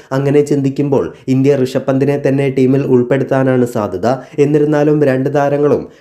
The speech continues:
വളരെ മികച്ച പ്രതിഭകളാണ് എന്ന് പറയാതിരിക്കാൻ സാധിക്കില്ല. ഈ ഐ പി എൽ സീസണിൽ പന്തിനേക്കാൾ മികച്ച പ്രകടനങ്ങളാണ് സഞ്ജു സാംസൺ കാഴ്ചവെച്ചിട്ടുള്ളത്. സീസണിൽ അഞ്ഞൂറിലധികം റൺസ് സ്വന്തമാക്കാൻ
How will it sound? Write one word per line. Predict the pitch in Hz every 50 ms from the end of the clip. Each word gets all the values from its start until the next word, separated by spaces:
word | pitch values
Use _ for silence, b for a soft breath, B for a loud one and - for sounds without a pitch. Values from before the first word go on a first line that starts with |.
| B -
വളരെ | 131 127 131 135 139 147
മികച്ച | 151 147 139 127 143 139 139 156
പ്രതിഭകളാണ് | 143 131 131 127 127 123 135 131 139 143 139 135 135 143
എന്ന് | 143 135 131 135 139 131
പറയാതിരിക്കാൻ | 135 123 127 131 135 135 135 131 127 123 151 139 131 127
സാധിക്കില്ല. | - 117 104 98 92 87 104 90 92 110 135 143 B B B 160 -
ഈ | 151 151 160
ഐ | - 139 139 139
പി | 135 147 147
എൽ | 151 147 143
സീസണിൽ | - 151 147 143 156 156 139 98 80 B B B B -
പന്തിനേക്കാൾ | 135 135 135 135 139 143 135
മികച്ച | 139 151 151 147 151 143 127 127 131 131 147
പ്രകടനങ്ങളാണ് | 147 139 143 135 135 139 139 139 139 143 143 139 139 139 139
സഞ്ജു | 131 139 127 123 123 127
സാംസൺ | 123 139 127 131 131 - - 165 B B B B B - 139
കാഴ്ചവെച്ചിട്ടുള്ളത്. | 127 123 123 123 127 139 120 110 - - - 98 92 92 90 87 113 139 151 B B B - -
സീസണിൽ | 127 123 120 143 131 131 131 131 131 -
അഞ്ഞൂറിലധികം | 123 120 120 123 127 131 127 135 131 123 127 120 131 131 131
റൺസ് | 123 120 120 117 117 143
സ്വന്തമാക്കാൻ | 131 135 131 127 127 131 131 127 127 - 127 98 82